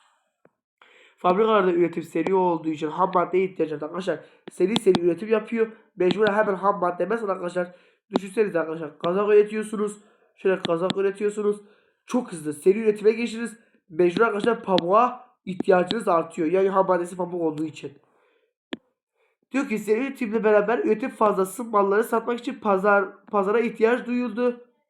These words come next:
Pardon. Şöyle biraz küçültelim ki. Diyor ki seri üretimle beraber üretim pazar ihtiyacı duyuldu. Bu yüzden sömürgecilik faaliyeti hız kazandı arkadaşlar. Diyor ki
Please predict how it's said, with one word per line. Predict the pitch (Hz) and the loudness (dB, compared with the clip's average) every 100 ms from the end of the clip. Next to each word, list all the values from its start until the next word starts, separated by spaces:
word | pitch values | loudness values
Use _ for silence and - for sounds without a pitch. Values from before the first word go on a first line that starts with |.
| _ _ _ | _ _ _
Pardon. | - 175 165 180 202 208 - _ _ _ _ _ _ | 0 2 2 0 -2 -2 -8 _ _ _ _ _ _
Şöyle | - 196 180 | -8 -4 -2
biraz | 190 180 | -2 -4
küçültelim | - - - 190 220 | -8 -16 -8 -6 -6
ki. | 214 160 - _ - _ _ _ _ _ _ _ _ _ _ - | -6 -8 -8 _ -20 _ _ _ _ _ _ _ _ _ _ -8
Diyor | 233 | -8
ki | - | -6
seri | 226 | -6
üretimle | 240 233 196 | -6 -6 -4
beraber | 185 185 175 | 0 0 0
üretim | 175 175 214 214 | -2 -2 -6 -6
pazar | 202 190 190 | -4 -2 -2
ihtiyacı | 190 196 208 | -2 -4 -4
duyuldu. | 226 214 | -6 -6
Bu | |
yüzden | 226 190 185 180 _ _ _ | -4 0 -2 -2 _ _ _
sömürgecilik | 185 190 214 185 185 170 185 | -2 -2 -2 0 0 -2 -6
faaliyeti | - 180 180 247 226 - _ | 0 0 0 -2 -4 -6 _
hız | - 226 - | -2 -2 -2
kazandı | 165 160 156 | -6 -4 -2
arkadaşlar. | 151 147 151 151 190 220 220 - _ _ _ - | -4 -4 -4 -4 -2 -2 -2 -12 _ _ _ -10
Diyor | 202 262 | -4 -4
ki | - 156 | -4 -8